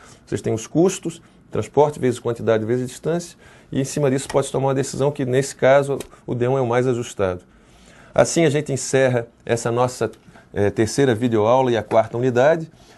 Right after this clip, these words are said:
Eh, a gente pôde ver que é da importância da programação de linear,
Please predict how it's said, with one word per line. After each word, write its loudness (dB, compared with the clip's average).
Eh, -2
a -8
gente -4
pôde 2
ver 2
que -6
é -4
da 0
importância -2
da 0
programação -2
de -2
linear, -4